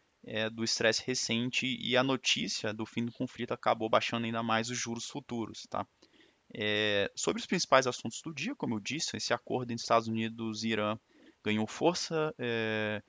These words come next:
o mercado reagia a, a novas ameaças de Donald Trump, é, no começo do dia, que chegou a prometer bombardeios ainda maiores contra o Irã, é, durante a noite. Vale ressaltar que nos últimos dois dias aí houve uma escalada no conflito, né, no Oriente Médio,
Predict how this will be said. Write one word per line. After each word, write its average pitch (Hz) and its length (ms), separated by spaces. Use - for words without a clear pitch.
o 110 320
mercado 113 800
reagia 131 640
a, 113 560
a - 20
novas 117 360
ameaças 117 500
de 113 80
Donald 110 320
Trump, 160 400
é, 113 100
no 110 140
começo 110 380
do 107 120
dia, 143 300
que - 80
chegou 196 240
a 196 40
prometer 165 420
bombardeios 131 720
ainda 123 180
maiores 123 480
contra 110 320
o - 20
Irã, 101 280
é, 101 180
durante 107 360
a - 20
noite. 101 360
Vale 104 160
ressaltar 110 360
que - 80
nos 113 160
últimos 110 320
dois 113 220
dias 110 300
aí 110 280
houve 110 220
uma 135 100
escalada 120 580
no 123 120
conflito, 107 520
né, 110 80
no 110 100
Oriente 107 300
Médio, 107 300